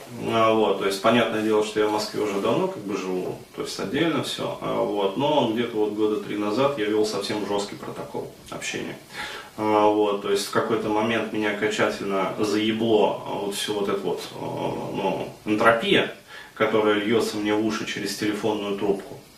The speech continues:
Ну, вот, все вот эти вот, а, попытки пробить там мои брандмауэры и фаерволы, а, вот, э, попытки там начать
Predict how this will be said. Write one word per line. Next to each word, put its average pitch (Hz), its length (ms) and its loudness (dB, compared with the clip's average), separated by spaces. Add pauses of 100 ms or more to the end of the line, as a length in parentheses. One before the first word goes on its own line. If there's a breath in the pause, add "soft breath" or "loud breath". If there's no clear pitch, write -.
Ну, 104 180 -2
вот, 98 180 0
все 117 200 4
вот 110 160 2
эти 107 200 4
вот, 101 240 2
а, 104 320 2
попытки 110 420 2
пробить 104 440 0
там 92 240 -2
мои 104 280 2
брандмауэры 98 840 2
и 95 40 -2
фаерволы, 104 760 2 (600 loud breath)
а, 101 280 2
вот, 98 400 2
э, 95 320 0
попытки 110 420 2
там 95 360 0
начать 101 540 0